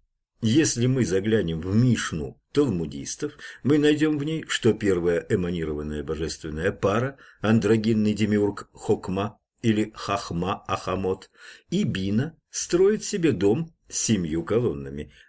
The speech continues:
Они являются архитекторами Бога, мудростью и разумом,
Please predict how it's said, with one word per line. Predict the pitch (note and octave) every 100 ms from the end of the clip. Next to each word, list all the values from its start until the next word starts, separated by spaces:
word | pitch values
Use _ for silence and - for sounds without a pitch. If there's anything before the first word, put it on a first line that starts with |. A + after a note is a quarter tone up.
| _
Они | - C3+ B2+
являются | F#2 E2+ E2+ D#2+ - F#2
архитекторами | D#2 F2+ F2+ D#2 - D#2 D2
Бога, | D2+ G2+ A2 G2+ D#3+ - _ -
мудростью | G2+ G#2+ F#2+ G2+ A#2 - D3+ -
и | F#3
разумом, | G2 D2+ D2+ A2 D#3+